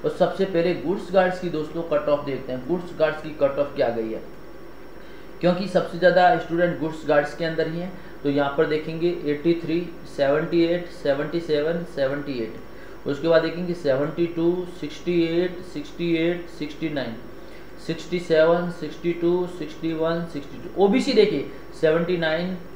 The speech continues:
सेवेंटी फ़ाइव, सेवेंटी फ़ाइव, सेवेंटी फ़ाइव। भैया, क्या बिगाड़ा है इन्होंने? ओबीसी वालों ने, जनरल वालों ने, क्या कट ऑफ गई हैं, आप सोच भी नहीं सकते हैं कि भैया, इतना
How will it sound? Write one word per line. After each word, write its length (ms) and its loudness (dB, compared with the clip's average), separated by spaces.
सेवेंटी 300 6
फ़ाइव, 440 4
सेवेंटी 300 0
फ़ाइव, 300 -2
सेवेंटी 300 -4
फ़ाइव। 140 -6
भैया, 180 2
क्या 440 4
बिगाड़ा 400 6
है 220 0
इन्होंने? 320 -6
ओबीसी 420 2
वालों 260 6
ने, 120 -4
जनरल 340 2
वालों 280 2
ने, 80 -6
क्या 140 8
कट 200 4
ऑफ 180 4
गई 160 2
हैं, 220 -2
आप 300 -2
सोच 180 4
भी 220 -2
नहीं 120 -2
सकते 340 -6
हैं 160 -6
कि 80 0
भैया, 180 4
इतना 360 0